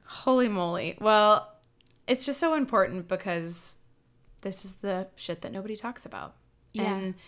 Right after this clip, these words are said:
Speaker 1: of course, we want to express that having a baby is fabulous, and we're very grateful that James is here. But, um, it's just a really hard thing to do, being a mom. And I admire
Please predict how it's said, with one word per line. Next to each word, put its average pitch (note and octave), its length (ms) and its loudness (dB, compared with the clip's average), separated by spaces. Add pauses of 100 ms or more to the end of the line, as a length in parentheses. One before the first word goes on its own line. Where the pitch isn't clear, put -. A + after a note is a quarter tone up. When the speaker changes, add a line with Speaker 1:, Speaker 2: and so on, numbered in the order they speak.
(280)
Speaker 1:
of G#3+ 160 -4
course, - 580 2 (100)
we F#3 220 -6
want F3 300 -6
to D#3+ 440 -8
express - 540 -8
that - 260 -12
having F3 360 -14
a - 40 -18
baby - 280 -16
is - 160 -18
fabulous, C#4 540 -8
and G3+ 120 -8
we're G3 100 -8
very G3 220 -4
grateful - 360 -12
that G3 120 -12
James F3+ 260 -12
is - 120 -14
here. - 260 -16 (480)
But, G3 360 0
um, F3 420 -6 (180)
it's - 160 -12
just D#4+ 220 -4
a E4+ 60 -2
really F#3 400 -4
hard F3+ 380 -8
thing D#3+ 380 -10
to E3+ 120 -14
do, - 260 -12 (320)
being F3+ 220 -8
a F3+ 40 -10
mom. E3+ 360 -10 (200)
And F3+ 180 -6
I F#3 280 -6
admire F3 600 -6